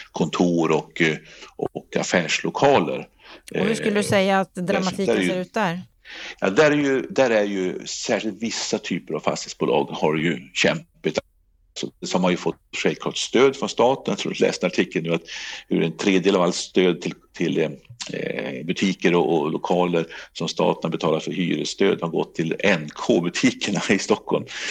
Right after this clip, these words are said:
Speaker 1: Eh, alltså sto-, av det stöd som utbetalas i Stockholmsregionen. Eh, alltså, d-, eh, de här lokalerna har det kämpigt alltså, och har haft det kämpigt, även om de har upplevt en bättre sommar säkerligen.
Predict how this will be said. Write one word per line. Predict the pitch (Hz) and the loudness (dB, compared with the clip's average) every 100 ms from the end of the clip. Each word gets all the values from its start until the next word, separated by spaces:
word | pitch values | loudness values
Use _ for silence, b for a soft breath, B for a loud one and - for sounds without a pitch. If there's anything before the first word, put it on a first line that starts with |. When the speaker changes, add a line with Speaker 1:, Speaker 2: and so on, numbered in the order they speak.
| B B | B B
Speaker 1:
Eh, | 92 90 85 | 2 4 2
alltså | 80 - | 0 0
sto-, | 78 - | 0 2
av | 85 - | 0 0
det | 85 | -4
stöd | - - - 82 | -4 0 2 2
som | - | 2
utbetalas | 87 85 - 87 80 82 | -2 -2 -2 2 2 0
i | |
Stockholmsregionen. | - - 82 - 82 98 90 78 B B B B - | -2 -2 -2 -2 0 0 -2 -6 B B B B 2
Eh, | 90 85 85 82 | 4 4 4 2
alltså, | 76 98 | 0 0
d-, | 90 - - _ _ - | 0 -4 -12 _ _ -18
eh, | 53 - - - | -18 -20 -16 -4
de | 95 | 0
här | 98 | 2
lokalerna | 104 90 90 82 80 | 2 4 4 4 2
har | 71 82 | 0 -2
det | 78 | -2
kämpigt | - 69 - - - | -2 -4 -4 -6 -4
alltså, | - - - | -4 -4 -4
och | 62 | -2
har | 76 87 | 0 0
haft | 92 | 0
det | 85 | -2
kämpigt, | - - - - - | -2 -4 -4 -6 2
även | 80 85 | 2 2
om | 87 85 | 0 0
de | 87 87 | 0 2
har | 85 | 0
upplevt | - 78 - | 0 -2 -4
en | 78 | -4
bättre | 76 78 - 80 | -4 -4 -6 -6
sommar | - 87 82 101 | 0 0 2 0
säkerligen. | 85 78 - 76 73 71 | 0 -2 -2 -2 -2 -4